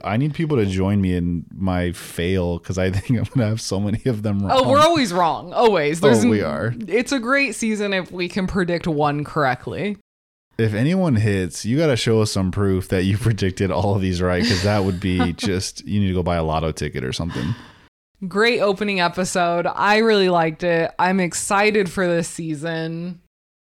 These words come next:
Speaker 1: This is what it is. There's nobody on this cast that I dislike.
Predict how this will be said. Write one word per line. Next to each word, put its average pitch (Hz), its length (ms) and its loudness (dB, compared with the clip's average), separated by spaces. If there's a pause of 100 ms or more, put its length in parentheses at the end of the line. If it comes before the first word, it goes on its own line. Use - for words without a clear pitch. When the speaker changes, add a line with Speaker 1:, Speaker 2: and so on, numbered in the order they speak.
(140)
Speaker 1:
This 160 160 0
is 196 80 0
what 190 100 2
it 165 80 0
is. 104 220 0 (280)
There's 135 260 2
nobody 120 520 4
on 107 180 2
this 107 200 0
cast 90 520 -4 (680)
that 104 180 0
I 98 120 2
dislike. 87 600 -2